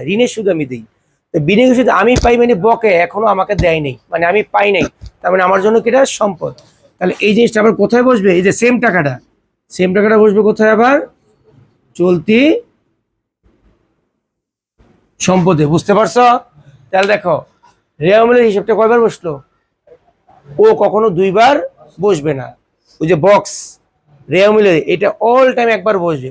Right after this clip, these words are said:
ওর অধিকার একবার। Then যদি সমনে থাকে, ওরে দুইবার বসাতেই হবে। যেখানে যায়,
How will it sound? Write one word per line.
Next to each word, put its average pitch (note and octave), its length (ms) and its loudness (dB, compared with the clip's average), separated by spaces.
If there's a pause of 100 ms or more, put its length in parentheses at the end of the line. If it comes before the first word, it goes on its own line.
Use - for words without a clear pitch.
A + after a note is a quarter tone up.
ওর G3 320 -4
অধিকার F3+ 320 -2
একবার। C#3+ 340 -4 (500)
Then A3 260 2 (100)
যদি F#3+ 180 -4
সমনে C4 400 0
থাকে, A3+ 300 -2 (360)
ওরে G3+ 180 0
দুইবার G#3+ 380 0
বসাতেই F#3 420 -2
হবে। C#3+ 260 -6 (1500)
যেখানে G3 400 2
যায়, C3+ 240 -4